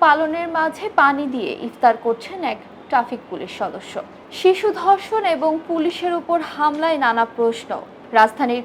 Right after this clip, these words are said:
খিলক্ষেতে শিশু ধর্ষণে জড়িত অভিযোগে এক কিশোরকে গণপিটুনি এবং উদ্ধারে যাওয়া পুলিশের উপর হামলায় ঘটনার মিশ্র প্রতিক্রিয়া দেখা দিয়েছে।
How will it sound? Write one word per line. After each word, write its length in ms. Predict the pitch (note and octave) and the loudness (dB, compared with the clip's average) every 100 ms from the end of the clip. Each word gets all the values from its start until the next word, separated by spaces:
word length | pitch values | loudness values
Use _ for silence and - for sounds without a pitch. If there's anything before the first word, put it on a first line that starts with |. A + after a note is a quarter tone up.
| - | -2
খিলক্ষেতে 540 | E4 D#4+ - E4+ F#4+ G4+ - | -2 -2 -4 -4 -4 -4 -4
শিশু 200 | C#4 C4+ C4 | -2 -2 2
ধর্ষণে 440 | B3+ B3 C#4+ C4+ C#4 | 4 4 0 -2 -2
জড়িত 280 | C4+ C4 B3+ C#4 - B3+ | -2 -4 -2 -4 2 2
অভিযোগে 520 | B3+ E4 C4 - G2+ - - - - A3 | 2 -2 -2 -4 -6 -8 -18 -20 2 2
এক 60 | A3+ | 2
কিশোরকে 400 | A#3+ C4 A#3+ B3+ A#3 | -6 -2 0 0 4
গণপিটুনি 640 | A#3 A#3 C#4 C#4+ F4 E4 F#4 - A#3+ | 4 4 -2 -4 -4 -4 -6 0 2
এবং 180 | G#3 A3+ A3+ B3+ | 4 2 2 -6
উদ্ধারে 380 | B3+ - C#4+ D4+ | -6 -6 -4 0
যাওয়া 180 | C#4 D4 D4 | 4 4 2
পুলিশের 400 | D4 C#4 - D#4 D4 | -4 -4 -4 -6 -6
উপর 180 | D4 D#4 - | -2 -4 -4
হামলায় 520 | - B3 C#4+ A3 - - - - - | -4 -4 2 2 2 -4 -20 -20 0
ঘটনার 400 | A#3+ A3 A3 G#3+ A3 | 2 4 2 0 -2
মিশ্র 240 | B3 - E4+ F#4+ - | -6 -4 -4 -4 0
প্রতিক্রিয়া 500 | A3+ A3+ B3+ C4 G3 D#3+ | 0 0 -4 2 2 4
দেখা 240 | D3 - B3 | 0 0 -8
দিয়েছে। 320 | C#3 - - | -8 -10 -8